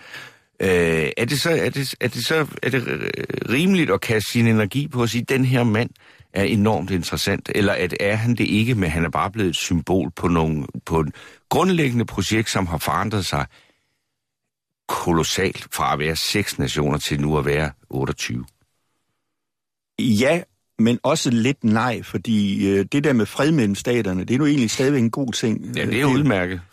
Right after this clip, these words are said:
Speaker 2: øh, og den har jo, man kan så diskutere, hvem er det, der har skaffet fred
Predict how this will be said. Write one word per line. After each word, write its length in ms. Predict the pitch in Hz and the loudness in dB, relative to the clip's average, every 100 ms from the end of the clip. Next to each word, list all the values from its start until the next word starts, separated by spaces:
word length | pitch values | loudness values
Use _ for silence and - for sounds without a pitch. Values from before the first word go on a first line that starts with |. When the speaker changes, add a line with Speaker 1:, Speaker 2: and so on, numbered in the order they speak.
| - | -2
Speaker 2:
øh, 540 | 104 95 - 98 101 | 0 2 0 0 0
og 420 | - 104 101 98 95 | 0 2 4 2 2
den 120 | 113 | 0
har 100 | 120 | 2
jo, 360 | 101 98 98 - | 2 0 -4 -8
man 280 | - 113 | -2 0
kan 120 | 110 98 | 0 0
så 100 | 120 | -2
diskutere, 440 | 113 - 127 127 | -2 -2 0 2
hvem 180 | 117 143 | 2 2
er 120 | 113 | 2
det, 120 | 120 | 0
der 60 | 107 | -2
har 140 | 92 | -4
skaffet 420 | 101 - 87 - | -4 -2 -2 -4
fred 260 | 101 107 113 | -4 0 0